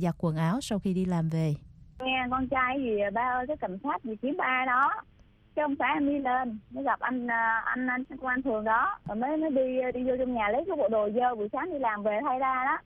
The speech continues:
Speaker 2: bận vô, đặng đi xuống phường. Em mới thấy anh cầm quần, em mới hỏi, "Ê, ông đi đâu vậy?" Ông nói là, "Tôi xuống phường có chút việc." Công an phường mà gì, chị gọi chứ không mời, không có thư mời, chỉ có lên nói miệng vậy thôi. Là ông xã em lấy xe nhà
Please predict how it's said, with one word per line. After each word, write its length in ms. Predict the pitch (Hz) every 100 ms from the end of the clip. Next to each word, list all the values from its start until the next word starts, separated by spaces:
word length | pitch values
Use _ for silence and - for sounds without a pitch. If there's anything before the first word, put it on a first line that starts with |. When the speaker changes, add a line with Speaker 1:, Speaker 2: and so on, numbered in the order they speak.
| _
Speaker 2:
bận 240 | 220 226 240
vô, 360 | 262 262 220 - _ -
đặng 180 | 170 247
đi 60 | 269
xuống 120 | 311
phường. 360 | 339 233 214 196 - -
Em 160 | - 262
mới 80 | 349
thấy 80 | 311
anh 200 | 294 311
cầm 160 | 233
quần, 160 | 226 226
em 220 | 233 294
mới 80 | 320
hỏi, 200 | 208 220 - -
"Ê, 100 | 285 - - - - -
ông 120 | 247
đi 80 | 285
đâu 160 | 269
vậy?" 300 | 254 196 214 - - - _
Ông 140 | - 277
nói 160 | 320
là, 100 | 277 262
"Tôi 220 | 277 285
xuống 140 | 370 349
phường 180 | 349 226
có 100 | 294
chút 160 | 392
việc." 260 | 262 226 - - -
Công 140 | 262 285
an 160 | 247
phường 240 | 269 214 214
mà 380 | 208 208 208 208 240
gì, 120 | 233 214 208 -
chị 60 | 202 208
gọi 300 | 202 190 190
chứ 60 | 339
không 140 | 311 294
mời, 340 | 214 208 190 - -
không 140 | - 269
có 120 | 311
thư 180 | 359 294
mời, 360 | 254 214 214 190
chỉ 60 | 196 196
có 100 | 285
lên 160 | 269
nói 180 | 269 285 381
miệng 180 | 208
vậy 140 | 220 208
thôi. 340 | 262 254 220 208 _ _
Là 100 | -
ông 120 | 214 277
xã 60 | 233 294
em 120 | 277
lấy 160 | 262 370
xe 200 | 330 247
nhà 220 | 233 202